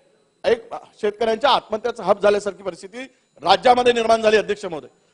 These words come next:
ही सगळी परिस्थिती पाहता आणि चक्रीवादळ आहे दक्षिणेकडून आलेला, त्यांनी धुमाकूळ घातला, अवकाळीने सत्यानाश केला, पूर्ण पीक काही हातात मिळत नाही. आम्ही फिरून आलो, अध्यक्ष महोदय, आम्ही गेल्यानंतर सरकारचे काही मंत्री गेले होते तिकडे फिरायला,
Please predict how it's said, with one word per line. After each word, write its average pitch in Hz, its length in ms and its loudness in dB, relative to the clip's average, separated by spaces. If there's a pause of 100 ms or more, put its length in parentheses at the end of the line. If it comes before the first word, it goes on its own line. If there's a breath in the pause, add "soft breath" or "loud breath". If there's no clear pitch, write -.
(180)
ही 277 60 -6
सगळी 302 340 4
परिस्थिती 330 420 4
पाहता 302 480 8 (460)
आणि 302 400 6 (400)
चक्रीवादळ 302 480 8
आहे 302 280 12
दक्षिणेकडून 294 540 2
आलेला, 285 320 8
त्यांनी 277 300 0
धुमाकूळ 277 380 2
घातला, 269 340 4
अवकाळीने 269 560 2
सत्यानाश 269 460 -2
केला, 277 240 -2 (640)
पूर्ण 359 260 8
पीक 277 300 4 (680)
काही 214 240 -4
हातात 202 260 -6 (100)
मिळत 190 140 -4 (100)
नाही. 160 120 -10
आम्ही 175 180 -14
फिरून 202 260 -6
आलो, 208 140 2
अध्यक्ष 175 280 -8
महोदय, 143 200 -18 (440)
आम्ही 196 200 -4
गेल्यानंतर 220 440 2
सरकारचे 202 460 -2
काही 202 180 -4
मंत्री 190 300 -8
गेले 175 160 -4
होते 170 160 -8
तिकडे 156 240 -18
फिरायला, 131 300 -18